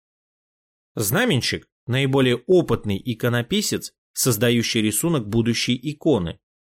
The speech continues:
Иоаким Прилукин, собрал отличную артель иконописцев.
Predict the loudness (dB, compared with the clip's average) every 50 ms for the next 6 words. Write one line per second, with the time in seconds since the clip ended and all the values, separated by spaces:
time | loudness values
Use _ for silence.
0 | _ _ -4 0 2 2 2 2 0 -2 -2 -2 0 0 0 0 0 2 2 2
1 | 2 2 0 0 -2 -4 -4 -6 -10 _ _ _ _ _ _ -6 -2 0 0 2
2 | 2 2 2 2 0 -2 -2 -4 -2 0 0 0 0 0 -2 -2 0 2 2 2
3 | 0 0 -2 -2 0 -2 -2 -2 -4 -4 -2 0 0 0 0 -2 -2 -2 -2 -2
4 | -2 -4 -4 -6 -8